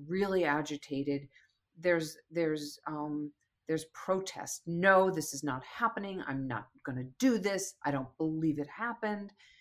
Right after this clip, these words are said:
And you've got all of that going on in that first phase. And that first phase is your protective phase. It's where you gather yourself.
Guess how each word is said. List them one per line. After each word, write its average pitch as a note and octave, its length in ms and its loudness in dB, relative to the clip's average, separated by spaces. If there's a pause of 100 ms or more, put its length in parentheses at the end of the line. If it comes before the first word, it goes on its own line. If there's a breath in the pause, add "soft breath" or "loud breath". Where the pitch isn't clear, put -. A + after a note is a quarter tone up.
(280 soft breath)
And F#3 380 2 (160)
you've E3+ 140 -6
got F#3 180 8
all F#3+ 460 6
of E3+ 100 4
that D#3 200 -2
going C#3 280 -2
on C3 160 -4
in C3+ 100 -6
that B2+ 220 -10
first - 220 -14 (100)
phase. - 340 -16 (260)
And G3 120 0
that A#3 160 0
first C4 260 0
phase C4+ 280 4
is E3+ 120 -6
your F3 120 -4
protective G#3+ 580 -10
phase. - 340 -10 (220)
It's F#3+ 220 -8
where F#3 140 2
you F#3 220 -2
gather C3+ 300 2
yourself. A#2+ 460 -10